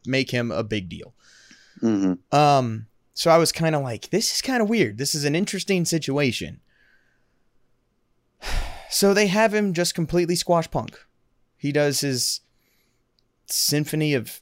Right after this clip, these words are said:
Speaker 1: power bombs, whatever they call it, whatever it's called, power bomb symphony.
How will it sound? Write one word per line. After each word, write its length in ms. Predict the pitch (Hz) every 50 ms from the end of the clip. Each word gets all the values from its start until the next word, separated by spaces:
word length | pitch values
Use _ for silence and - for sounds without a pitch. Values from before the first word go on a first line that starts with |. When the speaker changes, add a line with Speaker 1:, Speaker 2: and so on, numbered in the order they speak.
| _ _ -
Speaker 1:
power 320 | - - 139 135 139 127
bombs, 580 | 101 95 98 92 87 90 101 113 - - - - -
whatever 260 | - 110 110 107 110
they 100 | 110 101
call 320 | - - - 101 98 87 67
it, 100 | - _ _
whatever 300 | - 110 110 107 104 101
it's 120 | 101 - -
called, 300 | - - 98 98 92 -
power 240 | - - 117 117 107
bomb 260 | 101 110 107 95 95
symphony. 560 | - - 113 104 95 - 101 104 104 107 107